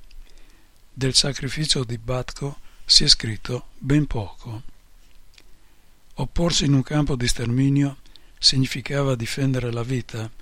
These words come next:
come ciò fosse difficile e spesso inutile,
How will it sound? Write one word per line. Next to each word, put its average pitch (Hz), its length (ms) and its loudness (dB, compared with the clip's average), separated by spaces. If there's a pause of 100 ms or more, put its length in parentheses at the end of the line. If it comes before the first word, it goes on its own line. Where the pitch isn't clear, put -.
(500)
come 139 240 0
ciò 151 200 2
fosse 143 400 -2
difficile 127 600 -2
e 117 60 -2
spesso - 400 2
inutile, 123 640 0